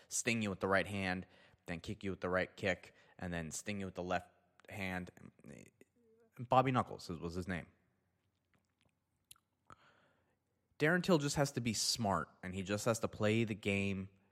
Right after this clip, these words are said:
as the calculated striker. If anything, you're gonna take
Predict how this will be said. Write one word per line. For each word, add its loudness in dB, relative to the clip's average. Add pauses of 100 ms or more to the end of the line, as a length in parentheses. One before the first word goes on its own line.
(1080)
as -2
the -4
calculated 4
striker. -4
If -6
anything, 0
you're 0
gonna -2
take -2